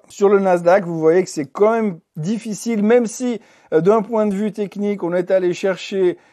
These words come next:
euh, les plus hauts qu'on attendait, euh, qu'on attendait ces derniers temps. Vous voyez, c'est ce gap-là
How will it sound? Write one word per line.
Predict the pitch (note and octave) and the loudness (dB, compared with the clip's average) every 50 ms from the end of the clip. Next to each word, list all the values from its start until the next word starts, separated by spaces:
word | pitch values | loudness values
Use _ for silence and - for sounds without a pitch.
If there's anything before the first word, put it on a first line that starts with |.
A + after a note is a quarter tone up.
| _ - | _ -8
euh, | C#3 C#3+ C#3+ C#3+ C#3 C#3 | -4 -2 0 2 2 2
les | D3+ D#3+ E3 | 2 2 0
plus | E3 - G3 G3 | -2 -4 -4 0
hauts | G3 G3 F#3+ | 2 2 2
qu'on | F3+ F#3 F3+ F3+ | 2 0 -4 -4
attendait, | F3 F3 E3+ F3 F3+ E3+ E3+ F3 F3 F3 | -2 -2 -2 -2 -2 -2 -2 0 2 4
euh, | F3+ F3+ F3+ F3 D#3+ C#3 C#3 C#3 C3+ C3+ C3 C3 B2+ B2+ B2+ B2 B2 B2+ C3+ C#3 C3+ | 4 6 6 6 4 4 4 2 2 2 2 0 0 0 -2 -2 -2 -2 -4 -6 -8
qu'on | C3 - D3+ | -8 -6 -4
attendait | D3+ D3+ D3 - E3 D#3+ E3+ E3+ D#3+ | -4 -4 -4 -4 -6 -4 -4 -4 -6
ces | - - D3 | -6 -6 -4
derniers | D3+ D#3 D3 D3 D#3 D3+ | -2 -2 -2 -2 -4 -8
temps. | D3+ - E3+ | -8 -8 -6
Vous | D#3+ | -6
voyez, | D3+ D3 D#3+ E3 D#3 | -4 -4 -2 -4 -4
c'est | - - - C3+ B2+ | -6 -8 -14 -16 -16
ce | - - D3 | -12 -10 -10
gap-là | C#3 C#3+ D3 D3+ D#3 D3+ D3+ D#3 D#3 D#3+ D#3+ D#3+ D#3+ | -6 -2 0 0 0 0 0 0 0 2 2 2 0